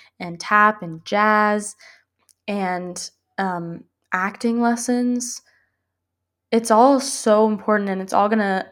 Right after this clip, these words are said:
add up and make you into this amazing performer because you have the foundation and the knowledge to back it up. Another point I wanna make is that it would be smart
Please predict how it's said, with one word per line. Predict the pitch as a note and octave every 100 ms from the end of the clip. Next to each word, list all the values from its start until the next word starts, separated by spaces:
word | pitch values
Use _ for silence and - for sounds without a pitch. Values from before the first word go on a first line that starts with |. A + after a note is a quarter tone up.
| _
add | F#3+ F#3+ F#3
up | G3 A#3+
and | G#3+
make | F#3+ G3 G3
you | G3+
into | G3 G3 G3
this | F#3+ G3 G3 - _ -
amazing | B3 A#3 A3+ A#3 A#3 A3+ A3+ A3+ A3+
performer | A3+ A3 G3+ G3+ A#3+ C#4 C#4+ - - - - _ _ _ _ _ _
because | A#3 A3 A#3+ A3+ G#3+
you | A3
have | G3+ G3+ G3 F#3 F#3 - _ _ _ _
the | - F#3 F#3+ F#3 F#3 F#3
foundation | F#3+ F#3 F3 F3 F3+ F#3 - _
and | F#3 F3 E3 - - _ _ _ _ -
the | F3+ F#3 E3+ D#3 - - _ _ _ _ _ -
knowledge | G3+ E3+ E3+ F3 F3
to | - F3
back | E3 F3+
it | F3
up. | E3+ - - _ _ _
Another | A#3+ D4 G4
point | G4 C4
I |
wanna | A3+ G3
make | F#3 F#3 - -
is | G3+ G3 G3
that | - G3+ G3 G3
it | G#3
would | G#3
be | G#3+ G#3 G#3 G#3 _ -
smart | - G#3+ F3+ G#3+ C4 -